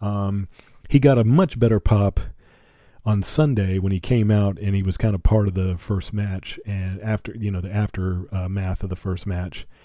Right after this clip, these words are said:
And I, I felt like it went a lot better for him 'cause he was sitting in the crowd. He jumped the guardrail and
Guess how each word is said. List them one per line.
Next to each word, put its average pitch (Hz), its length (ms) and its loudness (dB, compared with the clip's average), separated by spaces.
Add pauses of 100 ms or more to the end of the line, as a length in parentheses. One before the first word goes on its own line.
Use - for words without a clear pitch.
(320)
And 98 460 -4 (340)
I, 98 180 -10
I - 40 -4
felt 113 160 2
like 104 100 2
it 98 80 2
went 98 160 0
a 90 60 -2
lot 95 240 -2
better 98 180 -2
for 95 180 -10
him 92 60 -8
'cause 92 140 -4
he 101 60 -4
was 92 100 -6
sitting 104 180 -4
in 95 80 -6
the 92 60 -10
crowd. 92 340 -6
He 90 100 -8
jumped 92 280 -8
the 90 320 -12 (640)
guardrail 98 640 -2
and 90 200 -6